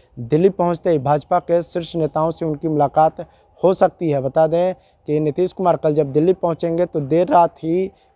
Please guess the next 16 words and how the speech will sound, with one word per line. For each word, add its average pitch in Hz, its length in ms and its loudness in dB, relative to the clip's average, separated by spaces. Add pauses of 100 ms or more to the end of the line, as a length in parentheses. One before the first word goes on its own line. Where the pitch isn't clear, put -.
बीजेपी 165 540 -2
के 185 320 -2
जो 165 220 0
राष्ट्रीय 147 380 -2
अध्यक्ष 160 440 -2
हैं 139 100 -6
जेपी 143 260 -2
नड्डा 156 320 2
और 165 120 2
गृह 143 320 -2
मंत्री 170 360 -2
अमित 151 260 -2
शाह 156 160 0
से 156 160 -4
उनकी 151 440 -2 (320)
मुलाकात 147 460 2